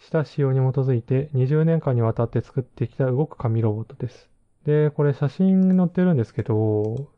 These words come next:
見た目的には、そうですね。まあ、ラピュタのロボット兵み-、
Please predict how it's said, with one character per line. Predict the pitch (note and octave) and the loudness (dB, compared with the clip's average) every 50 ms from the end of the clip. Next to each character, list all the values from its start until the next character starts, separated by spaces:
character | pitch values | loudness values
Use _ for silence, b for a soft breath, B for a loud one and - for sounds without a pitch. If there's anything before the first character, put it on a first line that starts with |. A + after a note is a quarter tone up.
| _ _ - | _ _ -8
見 | C#3 B2 | -6 -2
た | - E3 | 0 0
目 | E3+ F3+ | 0 0
的 | E3+ - E3+ - - | 0 -2 -2 0 2
に | F3 F3 E3 | 2 2 2
は、 | C3+ A2+ G#2+ G#2+ G#2 G#2+ A2+ - _ _ _ _ _ _ | 2 0 -2 -4 -6 -8 -10 -14 _ _ _ _ _ _
そ | _ - - A#2 A2 G#2+ G#2+ | _ -4 -2 0 0 0 0
う | G#2 | 0
で | G#2 G2+ | -2 -4
す | - - - | -6 -4 -2
ね。 | A2+ A2+ A2+ A#2 A#2 A#2+ A#2 A#2+ A#2+ A#2+ A#2+ | -2 0 0 0 0 0 0 0 0 0 0
ま | B2 C3+ C3+ | 0 0 -2
あ、 | B2+ A#2 | -2 0
ラ | B2 E3 F3 | -2 -2 -4
ピ | - - | -4 -4
ュ | |
タ | - B2+ G#2 | -4 -4 -4
の | G2+ G2 G2 G#2+ C3 _ _ _ _ _ _ _ _ | -4 -6 -8 -12 -14 _ _ _ _ _ _ _ _
ロ | - C3 A#2+ | -4 -2 -2
ボ | B2 C#3+ | 0 -2
ッ | C#3 | -2
ト | - D#3 | -2 -4
兵 | C3+ C3 A#2+ G#2+ | -2 -2 -2 -2
み-、 | G2+ G2+ G#2 | -2 -4 -6